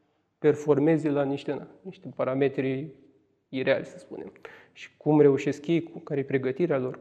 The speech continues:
cum se întâmplă tot procesul. Și asta este un carte care m-a făcut pe mine să înțeleg foarte mult că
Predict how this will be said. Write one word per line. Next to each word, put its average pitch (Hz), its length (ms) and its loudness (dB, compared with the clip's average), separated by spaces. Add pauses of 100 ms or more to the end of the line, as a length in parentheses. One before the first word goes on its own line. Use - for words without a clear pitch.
(140)
cum 160 360 -10 (200)
se - 100 -20
întâmplă 139 360 -10
tot 139 180 -6
procesul. - 480 -16 (420)
Și - 180 -20
asta 143 680 -6
este 139 800 -10 (1120)
un 151 720 6
carte - 340 -4
care 135 160 -4
m-a 131 100 0
făcut - 160 -6
pe 139 60 2
mine 135 120 2
să 131 100 -4
înțeleg 131 340 -2
foarte - 320 -8
mult 131 500 -6
că - 80 -6